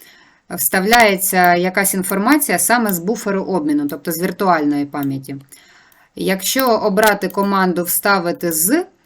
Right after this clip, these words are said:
то нам запропонують, е, відкрити саме вже збережений якийсь файлик.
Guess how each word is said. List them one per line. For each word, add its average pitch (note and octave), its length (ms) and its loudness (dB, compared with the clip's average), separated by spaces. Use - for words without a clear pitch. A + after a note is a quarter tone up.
то G3 120 -4
нам C#4 200 6
запропонують, A#3+ 800 0
е, F#3+ 160 0
відкрити G#3+ 460 -2
саме G3+ 360 0
вже F#3+ 280 -2
збережений F3+ 720 2
якийсь F3 440 2
файлик. C#3+ 540 -4